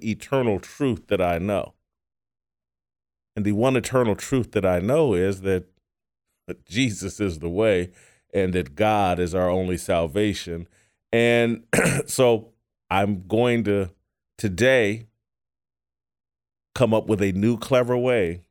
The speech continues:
to make the exact same point I make day after day after day. And, uh, we will, s-, we're gonna today talk about all these new religions that have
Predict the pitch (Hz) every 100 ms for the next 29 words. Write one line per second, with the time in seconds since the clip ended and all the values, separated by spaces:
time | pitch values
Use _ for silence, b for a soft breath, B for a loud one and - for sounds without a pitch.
0 | _ _ _ _ _ _ - 92 98 -
1 | 90 85 69 87 101 - 107 98 90 -
2 | 101 90 85 87 90 69 65 95 95 90
3 | 87 87 80 87 85 - 76 65 78 62
4 | - _ _ _ _ - 117 120 117 117
5 | 117 - 82 98 76 107 135 127 117 107
6 | - - 110 110 120 107 - _ _ -
7 | 110 139 143 123 - 127 117 104 113 101
8 | - 123 143 147 135 127 117 - - _
9 | _ _ _ _ _ _ - 120 165 175
10 | 143 117 131 113 76 76 - 104 101 104
11 | 98 87 -